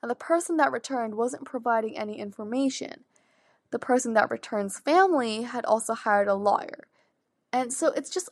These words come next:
all a very strange situation. And this led to Brian becoming a person of interest on September fifteenth,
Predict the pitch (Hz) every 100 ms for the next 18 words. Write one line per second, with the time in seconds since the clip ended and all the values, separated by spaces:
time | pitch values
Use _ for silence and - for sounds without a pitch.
0 | _ - 339 453 480 415 359 - - 247
1 | 214 202 - 220 - - - - - -
2 | _ _ _ _ 254 269 269 269 320 349
3 | - 277 240 226 233 240 233 - 247 214
4 | 208 208 - 285 285 - 311 - 220 -
5 | 226 220 220 - - - - 214 220 -
6 | 240 220 220 - 226 - - 277 220